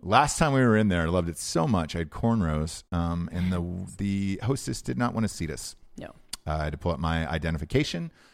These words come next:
Speaker 1: and show her that it was my birthday, 'cause I had culturally misappropriated my cornrows,
Speaker 2: You
Speaker 1: and I
Speaker 2: definitely
Speaker 1: had
Speaker 2: did.
Speaker 1: red, white, and blue beads in
Speaker 2: Mm-hmm.
Speaker 1: them.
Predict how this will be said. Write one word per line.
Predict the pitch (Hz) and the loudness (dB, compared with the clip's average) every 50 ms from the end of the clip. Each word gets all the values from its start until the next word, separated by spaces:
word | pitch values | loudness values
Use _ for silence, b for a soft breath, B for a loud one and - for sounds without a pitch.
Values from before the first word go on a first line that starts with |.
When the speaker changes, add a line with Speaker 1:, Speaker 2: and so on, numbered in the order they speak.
| b b b _ | b b b _
Speaker 1:
and | - 82 85 82 | -8 -6 -6 -6
show | - - 92 87 | -4 -2 -2 0
her | 90 87 82 | 2 0 0
that | 78 80 | 0 0
it | 80 | -2
was | 80 78 73 | -2 -2 0
my | 80 80 | -2 2
birthday, | 78 107 135 143 - 160 165 165 165 - _ - | 4 4 2 4 2 2 2 2 0 -4 _ -4
'cause | - 85 80 - | -4 -4 -4 -2
I | - 95 92 | 0 0 0
had | 90 95 87 85 87 - - b b b b b b | 2 2 0 0 -2 -6 -12 b b b b b b
culturally | _ - 104 104 95 - 113 104 98 95 | _ 0 0 0 2 2 4 4 6 4
misappropriated | 90 95 98 - - 90 - - - 165 156 - 113 104 98 95 92 92 87 | 4 2 0 0 -4 -6 2 6 6 6 6 6 4 4 4 4 2 2 2
my | 90 90 87 87 85 85 | 2 2 2 2 2 0
cornrows, | - - 113 104 98 87 80 80 80 80 82 80 90 | 0 2 2 4 4 4 4 4 4 2 0 0 -2
Speaker 2:
You | - - | -4 0
Speaker 1:
and | 90 85 85 85 | 0 2 2 4
I | 87 85 | 4 2
Speaker 2:
definitely | 87 | 4
Speaker 1:
had | 92 92 87 87 87 | 4 4 4 2 2
Speaker 2:
did. | 80 78 | 0 2
Speaker 1:
red, | 90 90 87 | 0 2 2
white, | 87 92 87 87 | 2 2 2 2
and | 90 | -2
blue | 78 82 85 82 80 80 78 | -2 -2 0 0 0 0 -2
beads | 71 - 95 87 80 80 78 73 - - - - - | 0 0 0 0 0 0 -2 -4 -8 -12 -12 -10 -8
in | 180 | -4
Speaker 2:
Mm-hmm. | 82 76 76 | -2 0 0
Speaker 1:
them. | 76 76 73 73 73 73 73 | 0 0 0 0 -2 -2 -4